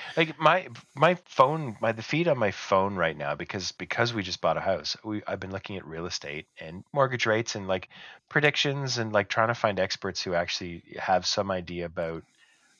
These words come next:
like, what's gonna change and how it's gonna change.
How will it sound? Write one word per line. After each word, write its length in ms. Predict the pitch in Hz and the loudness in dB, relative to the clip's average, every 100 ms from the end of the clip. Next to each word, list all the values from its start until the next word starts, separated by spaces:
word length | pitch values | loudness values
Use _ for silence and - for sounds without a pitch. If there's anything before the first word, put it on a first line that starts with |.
| - | -8
like, 220 | 95 92 | -6 2
what's 220 | 98 - | 2 2
gonna 180 | 101 87 | -4 -2
change 400 | - 92 95 90 | -2 -2 -4 -8
and 100 | 80 | -6
how 340 | - - 95 127 | -2 4 6 4
it's 120 | - | 2
gonna 200 | 147 147 | -4 -2
change. 540 | - 151 170 196 - | -2 -2 -4 -6 -10